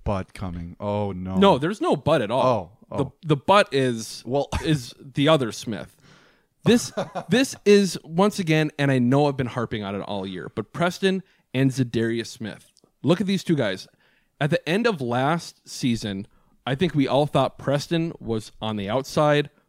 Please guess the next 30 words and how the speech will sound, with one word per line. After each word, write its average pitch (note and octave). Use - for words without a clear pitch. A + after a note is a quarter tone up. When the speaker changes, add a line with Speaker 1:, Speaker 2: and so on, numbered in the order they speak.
Speaker 2:
Z C3
was A#2+
the A#2+
guy A2
we're G#2
looking G2+
forward G2
to B2
Speaker 1:
Yeah, A2
Speaker 2:
playing G2+
Speaker 1:
the G#2+
Speaker 2:
for -
the B2
Packers. A2+
Speaker 1:
centerpiece. -
Yep. A2
Speaker 2:
Offseason D#3
happens. A#2+
We C3
have B2
the A2+
whole, D#3+
you C3
know, A#2+
thing C3+
with A#2
Z's A2+
contract, C3+
is A2
back, A#2